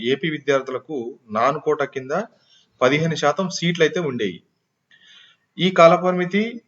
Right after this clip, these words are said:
గత సంవత్సరంతో ముగిసింది కాబట్టి,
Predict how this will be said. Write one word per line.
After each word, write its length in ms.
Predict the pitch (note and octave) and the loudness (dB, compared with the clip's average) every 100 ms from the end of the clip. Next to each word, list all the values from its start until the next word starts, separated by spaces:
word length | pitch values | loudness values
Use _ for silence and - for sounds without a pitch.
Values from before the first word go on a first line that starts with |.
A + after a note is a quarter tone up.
| _ - B2 | _ -8 -2
గత 340 | B2+ D3 B2 - - | 2 4 2 0 -4
సంవత్సరంతో 640 | B2+ C3+ C3+ C#3+ C#3 D3+ | -4 -4 -4 -6 0 0
ముగిసింది 440 | B2+ C3 B2+ C#3+ C3 | -2 -8 -6 -6 0
కాబట్టి, 680 | B2 A#2 A#2 E3+ A3+ B3 | 0 0 -4 -4 -6 -8